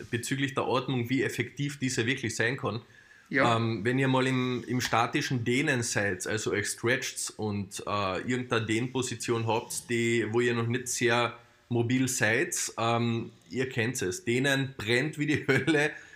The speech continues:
Speaker 1: ähm, und, und ist an sich eine sehr, eine sehr fordernde, äh, Tätigkeit. Aber wenn man mal beginnt, ruhig und, äh,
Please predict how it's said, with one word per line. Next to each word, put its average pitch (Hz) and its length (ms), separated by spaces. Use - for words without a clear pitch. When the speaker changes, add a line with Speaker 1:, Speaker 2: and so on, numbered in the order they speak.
Speaker 1:
ähm, 120 360
und, 120 240
und 117 160
ist 120 140
an 120 160
sich 135 200
eine 120 100
sehr, 127 480
eine 113 120
sehr 127 220
fordernde, 104 920
äh, 104 200
Tätigkeit. 104 640
Aber 113 220
wenn 120 120
man 127 140
mal 123 140
beginnt, 127 760
ruhig 160 520
und, 127 440
äh, 110 360